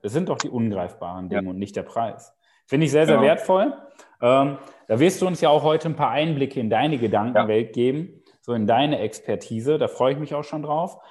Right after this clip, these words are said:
Speaker 1: Aber erzähl uns doch jetzt mal, und das interessiert mich ja immer, wer ist denn die Person hinter der Stimme?
Speaker 2: Die Person hinter der Stimme ist jemanden, der, jemand, der leider viel zu spät aus meiner Sicht, weil ich gerne viel früher damit angefangen hätte,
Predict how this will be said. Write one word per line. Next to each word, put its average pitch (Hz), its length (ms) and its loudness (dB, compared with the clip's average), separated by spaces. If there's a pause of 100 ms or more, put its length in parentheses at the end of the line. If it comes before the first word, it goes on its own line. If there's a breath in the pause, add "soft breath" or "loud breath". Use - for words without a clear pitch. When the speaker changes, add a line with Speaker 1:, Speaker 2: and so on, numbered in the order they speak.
(140 loud breath)
Speaker 1:
Aber 127 140 4
erzähl 180 320 2
uns 185 200 -2
doch 165 140 -4
jetzt 170 200 -2
mal, 160 260 0
und 117 140 -4
das 139 180 0
interessiert 143 440 -6
mich 123 200 -4
ja 104 80 -4
immer, 98 520 -10 (320 soft breath)
wer 127 140 2
ist 175 120 -2
denn 160 180 -4
die 147 80 -6
Person 139 400 -2
hinter 131 420 -8
der 113 140 -4
Stimme? - 560 -12 (2500 loud breath)
Speaker 2:
Die 110 120 2
Person 120 520 4
hinter 147 260 -2
der 110 100 2
Stimme 143 560 0 (880)
ist - 180 -4
jemanden, 127 640 2
der, 110 680 2 (200)
jemand, 113 340 -4
der 107 140 -4
leider 120 400 0
viel - 340 -14
zu 139 120 -14
spät 123 240 -6
aus 117 160 -2
meiner 123 320 0
Sicht, - 320 -18
weil 107 200 0
ich - 160 -10
gerne 110 220 0
viel 123 180 0
früher 117 300 2
damit 104 240 -2
angefangen 101 440 -4
hätte, 113 340 -6